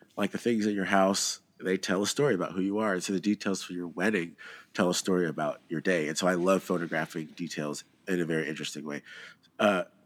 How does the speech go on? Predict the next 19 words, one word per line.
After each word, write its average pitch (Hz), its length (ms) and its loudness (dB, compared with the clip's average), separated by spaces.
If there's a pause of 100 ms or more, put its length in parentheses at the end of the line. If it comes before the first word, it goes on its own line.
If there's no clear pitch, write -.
but - 400 4 (220)
so 143 140 4
yes, 120 560 6
I 113 100 4
think 120 200 -2
that 101 180 -2
goes 110 360 4
with 110 200 0
the - 120 -8
overall 98 440 -2
style 95 560 0
and 85 140 -6
aesthetic. - 600 -8 (340)
So 104 260 4
like 90 240 2 (200)
your, 82 520 -2 (180)
your, 87 160 -4 (340)
your 90 120 -2
flowers, 85 800 0